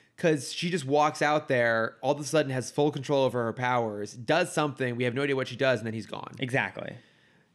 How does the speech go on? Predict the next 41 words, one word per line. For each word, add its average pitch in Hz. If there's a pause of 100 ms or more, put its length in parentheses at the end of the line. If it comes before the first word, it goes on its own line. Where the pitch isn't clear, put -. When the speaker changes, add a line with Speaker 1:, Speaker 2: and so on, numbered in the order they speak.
(140)
Speaker 1:
And 208 (260)
Speaker 2:
But 135
now 135
she's 127
got 131
a -
cool 120
gem 107
in 92
her 92
head. 95 (100)
Speaker 1:
She's 131
got 139
that 120
cool 123
gem 110
in 107
her -
head. -
I 185
did 220
like 220
how 180
they 156
Speaker 2:
It 151
Speaker 1:
handled 131
Speaker 2:
looks 123
Speaker 1:
that. 113 (140)
Speaker 2:
good. 107 (220)
Speaker 1:
I 160
did 175
like 180
that 165
idea 143
that 123 (1200)
her 147
heart 165
was 165
broken 143
and 123
Trigon 131